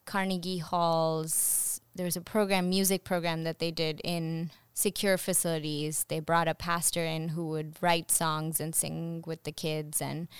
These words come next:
it was really, really cool. And my husband's a musician, and he was part of this ensemble from Carnegie Hall, so he was there through his program.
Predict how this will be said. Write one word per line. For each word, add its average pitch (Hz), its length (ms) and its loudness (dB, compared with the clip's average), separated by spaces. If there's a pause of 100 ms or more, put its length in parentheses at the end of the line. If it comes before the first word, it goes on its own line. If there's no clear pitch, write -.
(420)
it 226 60 4
was 190 200 6
really, 214 380 8
really 180 240 2
cool. 170 500 -2 (540)
And 185 120 -4
my 175 80 0
husband's 240 420 4
a 220 40 4
musician, 175 760 4
and 156 180 -2
he 214 180 0
was 208 120 4
part 196 300 4
of 175 400 4
this 165 260 4
ensemble 165 540 0
from 165 220 -4
Carnegie 160 440 -4
Hall, 185 300 8
so 180 160 2
he 233 220 2
was 185 160 6
there 165 200 2
through 175 240 -4
his 262 220 4
program. 175 720 -4